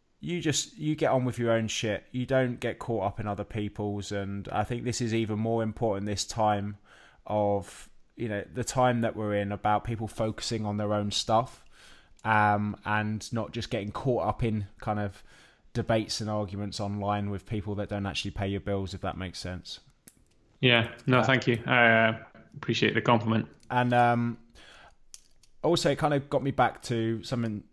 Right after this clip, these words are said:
Speaker 1: that we spoke about before we went live with your transition in your business, because you didn't, you know, you were kind of half in with the Foods for Fitness brand and then kind of also having a job. So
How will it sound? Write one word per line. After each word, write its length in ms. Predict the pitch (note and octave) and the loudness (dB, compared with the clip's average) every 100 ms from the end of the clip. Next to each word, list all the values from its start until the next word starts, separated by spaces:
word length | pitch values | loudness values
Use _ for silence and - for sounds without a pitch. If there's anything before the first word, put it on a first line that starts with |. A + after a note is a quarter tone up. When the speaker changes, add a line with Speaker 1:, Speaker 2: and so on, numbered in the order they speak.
| - | -6
Speaker 1:
that 120 | A#2+ | -4
we 120 | A2+ | -2
spoke 300 | A2 C3 B2 | -4 -2 -2
about 260 | G#2+ A2 G#2+ | 0 0 0
before 260 | G#2+ - A2 | -4 -6 -6
we 80 | |
went 320 | G#2+ G#2+ G2 A2 | -2 -4 -2 2
live 460 | G#2+ G2+ G2 - _ _ _ _ _ _ _ _ - | 2 2 -2 -8 _ _ _ _ _ _ _ _ -8
with 160 | B2 B2 | -4 0
your 120 | A2+ | -2
transition 920 | - B2+ A#2 G#2+ B2+ - A2+ G2 G2 - | 2 2 2 2 2 2 0 -2 -6 -6
in 180 | A2+ A2 | -4 -2
your 100 | G#2 | 0
business, 320 | A2+ G#2+ G2 | -2 -2 -6
because 300 | A2+ B2 A#2 | -6 -6 -4
you 100 | B2 | -4
didn't, 300 | - C3 A#2+ - - _ - | 0 0 0 -6 -10 _ -8
you 80 | |
know, 80 | A2+ | -6
you 160 | G#2+ A2+ | -4 -4
were 80 | A2 | 2
kind 200 | B2+ A#2 | 2 2
of 80 | G#2+ - - - - - - - | -2 -14 -20 -20 -20 -20 -20 -14
half 420 | - C#3+ C#3 C3+ | 4 8 8 6
in 380 | C3+ B2 A#2+ A2+ - | 2 2 0 -4 -8
with 220 | A#2 G#2 | -10 -10
the 80 | - | -10
Foods 320 | - A#2 G#2 | -4 -2 -2
for 140 | - A2 | -4 -6
Fitness 360 | - A2+ A2 | -4 -4 -6
brand 460 | - A#2 A2 G#2+ G#2+ | -6 0 2 2 0
and 180 | G#2+ G#2+ | -2 -2
then 380 | G#2+ G#2 G#2 G2+ _ _ | -2 -2 -4 -8 _ _
kind 200 | - A2 | -6 -2
of 200 | G#2+ F#2+ - _ | -2 -4 -14 _
also 340 | A#2+ A#2 - G#2+ | -2 -2 0 0
having 500 | G#2+ G#2+ G#2 G#2+ G2+ - | 2 0 -2 -4 -8 -6
a 180 | G#2 G#2 | -4 -4
job. 400 | - A2+ G2+ - | 0 0 0 -2
So 360 | A2+ G#2 G#2 | -4 -2 -2